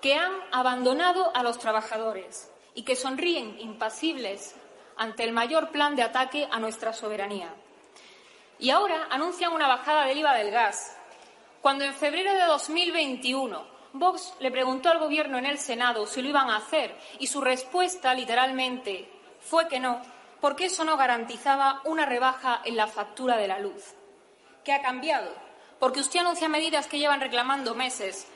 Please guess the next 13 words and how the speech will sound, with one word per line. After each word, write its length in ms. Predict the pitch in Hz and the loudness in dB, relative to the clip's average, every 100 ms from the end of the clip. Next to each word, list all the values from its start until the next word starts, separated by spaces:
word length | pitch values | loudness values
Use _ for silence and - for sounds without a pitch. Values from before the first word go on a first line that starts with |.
| - - | -20 -4
justo 320 | 359 349 294 | -2 0 2
antes 420 | 285 285 277 269 | 2 2 -2 -4
de 120 | 233 233 | -2 -2
venir 220 | 233 254 | 0 0
aquí 180 | 247 254 | 0 -2
a 60 | |
comparecer. 640 | 226 220 208 208 269 202 - - - - - - | -2 -2 -2 -2 -4 -6 -8 -20 -20 -20 -20 -8
En 140 | 247 | -2
lugar 220 | 254 269 285 | 2 4 2
de 80 | |
fijarse 440 | 277 277 302 294 294 | -4 -4 -2 -2 -4
en 120 | 277 | 2
países 640 | 262 277 269 269 226 202 | 2 2 0 0 0 -2